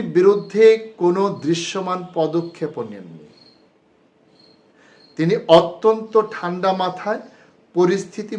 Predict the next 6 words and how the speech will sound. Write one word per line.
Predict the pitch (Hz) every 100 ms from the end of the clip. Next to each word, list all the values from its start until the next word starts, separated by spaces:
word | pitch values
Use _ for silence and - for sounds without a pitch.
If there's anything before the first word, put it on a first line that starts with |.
| 160
মোকাবেলা | 151 170 160 156 156 160
করার | 156 202 - _ _ _
চেষ্টা | 202 - - 131 -
করছেন। | 101 - - 101 - _ _ _ _
এর | 185 208 214
মধ্যে | 226 226 233